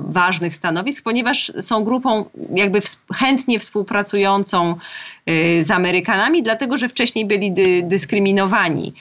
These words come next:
Ale to powoduje też, że ta armia ma stosunkowo mniejsze poparcie właśnie na prowincji, zwłaszcza w tych regionach, gdzie, e, Hazarów nie ma. No właśnie w tych regionach, mm, zamieszkałych głównie przez, e, przez ludność, e, pasztuńską. Więc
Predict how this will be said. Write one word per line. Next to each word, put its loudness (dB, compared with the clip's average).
Ale 2
to -4
powoduje 0
też, -2
że -2
ta 0
armia 2
ma 0
stosunkowo -4
mniejsze 2
poparcie 0
właśnie -2
na 2
prowincji, 2
zwłaszcza 0
w -10
tych -2
regionach, 0
gdzie, 0
e, 2
Hazarów 2
nie 2
ma. -2
No -6
właśnie -4
w -16
tych -2
regionach, 0
mm, 2
zamieszkałych 2
głównie 0
przez, -4
e, 0
przez 0
ludność, 0
e, 2
pasztuńską. 0
Więc 2